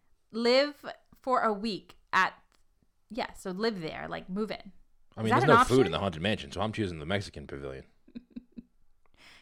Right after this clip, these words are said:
Speaker 1: You
Speaker 2: Take
Speaker 1: can
Speaker 2: some
Speaker 1: bring your own
Speaker 2: empanadas,
Speaker 1: food.
Speaker 2: a little drink.
Speaker 1: I know. That Mexico Pavilion,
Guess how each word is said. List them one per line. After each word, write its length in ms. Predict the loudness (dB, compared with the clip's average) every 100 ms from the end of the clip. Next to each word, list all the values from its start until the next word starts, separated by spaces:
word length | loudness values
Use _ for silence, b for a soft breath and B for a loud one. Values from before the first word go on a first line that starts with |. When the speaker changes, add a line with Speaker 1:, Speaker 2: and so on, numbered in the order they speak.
| b _ _
Speaker 1:
You 100 | -6
Speaker 2:
Take 120 | -4
Speaker 1:
can 100 | -2
Speaker 2:
some 20 | 0
Speaker 1:
bring 160 | 0 2
your 80 | 6
own 100 | 8
Speaker 2:
empanadas, 240 | 6 4
Speaker 1:
food. 300 | 2 -2 -4 -12 _ _
Speaker 2:
a 40 | -4
little 100 | -2
drink. 500 | 4 4 6 2 -6 _ _ -20 -20 _ _ _ _ _ _ _ _ _ B B -6
Speaker 1:
I 40 |
know. 200 | -4 -4
That 180 | -6 -6
Mexico 460 | -4 -4 -4 -2 0
Pavilion, 680 | 0 -2 -4 -2 -4 -6